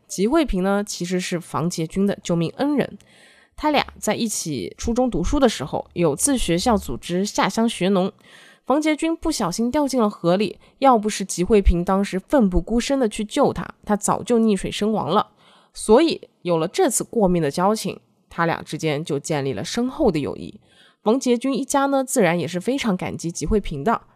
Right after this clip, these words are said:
经常招呼吉慧萍来家里玩。就这样一来一回，吉慧萍也跟着房杰军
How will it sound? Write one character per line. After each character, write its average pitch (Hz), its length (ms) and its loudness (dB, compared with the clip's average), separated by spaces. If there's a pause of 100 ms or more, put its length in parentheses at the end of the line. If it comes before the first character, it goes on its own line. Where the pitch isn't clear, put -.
经 349 180 -2
常 240 180 0
招 185 140 2
呼 185 140 -4
吉 165 160 -4
慧 175 160 -2
萍 156 240 -2
来 147 120 -2
家 247 200 0
里 233 100 0
玩。 78 180 -4 (460)
就 233 100 -2
这 226 140 2
样 214 140 4
一 269 100 0
来 170 300 2
一 226 80 -2
回， 151 280 0 (120)
吉 - 140 -2
慧 220 160 4
萍 180 200 0
也 170 100 -2
跟 247 200 0
着 226 80 0
房 190 200 -2
杰 226 160 0
军 269 220 -6